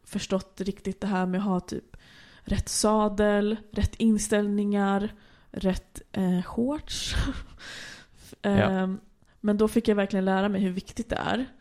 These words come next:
Speaker 1: Så, ja, den första dagen så bara, jag bara bestämde mig, nej. Nu,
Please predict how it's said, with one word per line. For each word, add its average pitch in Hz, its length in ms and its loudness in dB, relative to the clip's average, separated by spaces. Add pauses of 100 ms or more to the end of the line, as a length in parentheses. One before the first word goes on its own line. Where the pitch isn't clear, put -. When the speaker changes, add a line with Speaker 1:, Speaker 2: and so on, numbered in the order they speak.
(1300)
Speaker 1:
Så, 208 540 4 (500)
ja, 208 520 4
den 220 180 4
första 214 280 2
dagen 196 340 2
så 196 120 -4
bara, 180 360 2
jag 208 140 0
bara 190 100 2
bestämde 190 440 0
mig, 180 80 0
nej. 240 260 0 (760)
Nu, 226 540 4